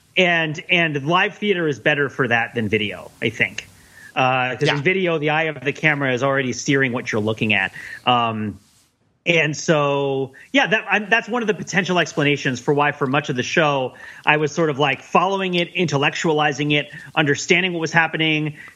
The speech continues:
Speaker 1: taking, like, being kind of really impressed by how good it was, but not really feeling moved or, like, excited or, or happy, uh, or sad. And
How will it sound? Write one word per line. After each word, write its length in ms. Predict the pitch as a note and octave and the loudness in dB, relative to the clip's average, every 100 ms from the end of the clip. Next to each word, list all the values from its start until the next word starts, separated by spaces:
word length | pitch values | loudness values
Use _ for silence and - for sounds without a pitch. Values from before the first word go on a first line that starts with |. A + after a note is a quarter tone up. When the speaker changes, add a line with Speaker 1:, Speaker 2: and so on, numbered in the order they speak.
| _ | _
Speaker 1:
taking, 320 | - F#3 E3+ | 0 0 2
like, 160 | F3 D#3+ | 0 2
being 140 | G#3 | 2
kind 120 | F3 F#3 | 2 0
of 140 | B2+ | 2
really 200 | G3 F3+ | 2 2
impressed 560 | B2 A2 F3+ A#2+ - - | -4 -2 -2 -2 -4 -2
by 120 | B2 | 0
how 120 | C3+ | 0
good 220 | A#2 F#3 | 2 0
it 100 | F#3+ | 0
was, 420 | D3 C3 A#2+ A2 - - - | 0 0 -2 -6 -14 -8 0
but 80 | |
not 140 | A3+ D4+ | 0 2
really 220 | D#4+ B3+ | 0 2
feeling 300 | A#3 G#3 D3+ | 2 2 2
moved 500 | C3 D#3+ F3+ F#3 D3+ | 2 2 2 -2 -2
or, 220 | E3 C#3+ | 2 2
like, 280 | C3+ C3+ A#2+ | 2 0 0
excited 880 | C#3 B2+ - C#3+ C#3 E3+ F3+ F3+ F3 F3+ | -6 -2 2 2 2 2 2 2 -2 0
or, 420 | D3 C3+ B2+ C3+ | 2 2 2 0
or 400 | D3 B2 A#2 B2 G#2 | 0 0 -2 -4 -4
happy, 640 | A2 D3 F#3+ A3+ A3 G#3 - - - | 2 2 2 0 0 -2 -8 -20 -2
uh, 260 | C#3 C3 C3 | 2 2 0
or 120 | C3 | -4
sad. 420 | A2+ F3+ G3+ A3 | 2 2 2 -2
And 80 | A3 | -6